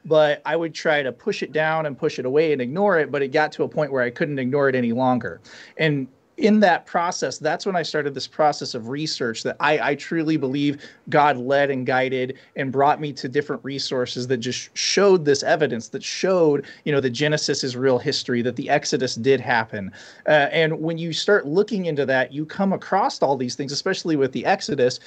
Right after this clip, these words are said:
you come across the debates of, well, what time period did the Exodus happen in? Where is the real Red Sea crossing? Where is the real Mount Sinai? And when I got plugged into that world, when God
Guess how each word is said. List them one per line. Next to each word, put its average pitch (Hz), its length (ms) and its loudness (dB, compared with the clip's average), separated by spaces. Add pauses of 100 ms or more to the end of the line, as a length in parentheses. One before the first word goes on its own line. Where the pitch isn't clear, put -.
(180)
you 160 120 -2
come 156 220 0
across 151 300 2
the 151 100 -8
debates 135 400 -2
of, 131 160 0
well, 127 180 0
what 147 220 2
time 156 320 -2
period 143 300 -6
did 135 140 -8
the 127 140 -2
Exodus 123 380 -4
happen 120 320 -2
in? 101 160 -8 (220)
Where 180 420 4
is 160 160 -2
the 151 80 -2
real 160 260 4
Red 147 220 2
Sea 127 160 -8
crossing? 147 440 -2
Where 135 140 -2
is 139 140 -2
the 131 80 -6
real 139 200 -2
Mount 127 240 -4
Sinai? 151 540 0 (320)
And 156 140 2
when 160 120 4
I 180 120 4
got 180 360 4 (120)
plugged 170 340 -2
into 175 240 -4
that 131 260 -2
world, 165 400 2
when 127 140 -4
God 156 420 2